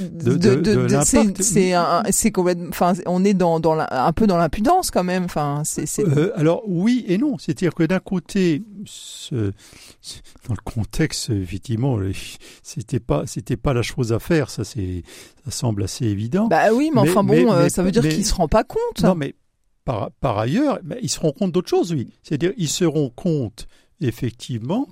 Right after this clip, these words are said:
Speaker 1: que, euh, au poste qu'il a dans les choses comparables, il y en a qui gagnent, euh, dix fois ce qu'il gagne, il se rend compte
Speaker 2: Bah oui,
Speaker 1: qu'effectivement,
Speaker 2: mais enfin, euh,
Speaker 1: euh, il est accusé, euh, de, de,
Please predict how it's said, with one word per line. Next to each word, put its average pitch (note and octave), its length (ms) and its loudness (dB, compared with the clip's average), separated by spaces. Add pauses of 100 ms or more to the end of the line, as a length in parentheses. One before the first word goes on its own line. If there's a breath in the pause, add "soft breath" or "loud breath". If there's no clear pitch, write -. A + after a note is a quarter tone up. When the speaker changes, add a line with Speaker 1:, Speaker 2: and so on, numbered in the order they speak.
Speaker 1:
que, D#3 220 0 (480 loud breath)
euh, A#2+ 1300 -4 (580)
au D3+ 100 2
poste D#3+ 500 -2
qu'il C#3 260 -4
a D3 120 2
dans A2 140 -4
les G2+ 80 -4
choses A2 240 -6
comparables, B2+ 580 -4
il B2 60 -4
y - 20 -4
en A2 40 -6
a A#2 100 -4
qui - 180 -14
gagnent, G#2+ 440 -2
euh, A#2 300 -8
dix A2 180 -8
fois D3 260 -2
ce - 80 -10
qu'il F3+ 140 -6
gagne, A3 340 0 (500 soft breath)
il A#2+ 80 -4
se - 100 -8
rend C3+ 160 -2
compte D3+ 260 -2
Speaker 2:
Bah - 20 -12
oui, - 40 -18
Speaker 1:
qu'effectivement, - 600 0
Speaker 2:
mais - 100 6
enfin, G3+ 460 2
euh, C#3 140 4
Speaker 1:
euh, D3+ 60 4 (140)
il D3 80 4
est C#3+ 140 -2
accusé, C#3+ 580 0 (380 loud breath)
euh, A#2+ 420 0
de, A#2 220 -4
de, A2 500 -6